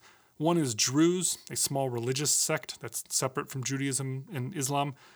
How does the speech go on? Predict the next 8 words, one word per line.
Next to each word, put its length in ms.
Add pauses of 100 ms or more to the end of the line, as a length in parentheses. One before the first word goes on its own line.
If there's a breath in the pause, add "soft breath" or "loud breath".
(380 loud breath)
And 120
incredibly, 720 (440 soft breath)
one 260
minister 520 (160)
is 160
a 80
Muslim 560
Arab, 320